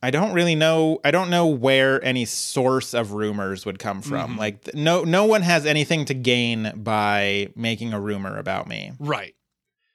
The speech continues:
Speaker 2: Uh, well, you know, I'm pretty sure, and, uh,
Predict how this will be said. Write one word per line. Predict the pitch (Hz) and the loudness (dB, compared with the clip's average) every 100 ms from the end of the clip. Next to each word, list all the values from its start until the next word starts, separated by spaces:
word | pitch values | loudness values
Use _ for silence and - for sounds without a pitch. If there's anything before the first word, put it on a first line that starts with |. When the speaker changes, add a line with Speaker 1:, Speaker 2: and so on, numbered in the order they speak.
| _ _ _ - | _ _ _ -4
Speaker 2:
Uh, | 165 180 175 | 0 0 0
well, | 214 254 254 - | 2 2 0 0
you | 208 | 0
know, | 214 220 180 | 2 0 0
I'm | 208 233 | 0 -2
pretty | - 226 240 | -4 -4 -2
sure, | 214 - 185 233 - _ _ _ | -2 0 0 -2 -8 _ _ _
and, | 165 156 156 | -4 -2 -4
uh, | 151 151 | -2 -4